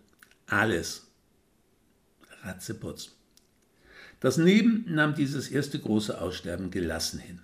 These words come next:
verteilte die Lebenswürfel neu und es geschah die kambrische Explosion.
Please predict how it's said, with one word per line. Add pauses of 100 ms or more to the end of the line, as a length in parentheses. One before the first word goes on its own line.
(200)
verteilte
die
Lebenswürfel
neu (400)
und
es
geschah
die
kambrische
Explosion.